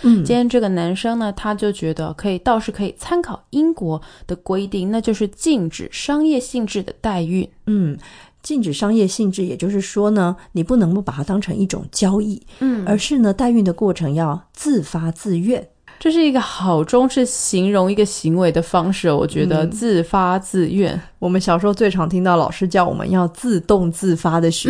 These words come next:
Speaker 1: 习嘛。
Speaker 2: 嗯。
Speaker 1: 那自发就是说从我自己心里有一个动力、动机去做这件事。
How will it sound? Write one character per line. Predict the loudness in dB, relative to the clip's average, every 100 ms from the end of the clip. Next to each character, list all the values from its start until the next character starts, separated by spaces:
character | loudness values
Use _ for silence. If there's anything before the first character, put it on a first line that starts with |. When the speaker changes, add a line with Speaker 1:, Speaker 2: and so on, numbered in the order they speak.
| 6
Speaker 1:
习 | 6 4
嘛。 | 2 -2 -4
Speaker 2:
嗯。 | -8 -14 -2
Speaker 1:
那 | -2
自 | 0 0 0
发 | 4 2
就 | 4 2
是 | 0
说 | 0 2 0
从 | 0 2 2
我 | 2
自 | 0
己 | -2 -2
心 | 2 2
里 | 4
有 | 2 0
一 |
个 | -2
动 | 2 2 4 4
力、 | 2 2
动 | 2 2
机 | 0 -2
去 | -2 -2
做 | 0 0
这 | 0
件 | -2 -4 -4
事。 | -4 -6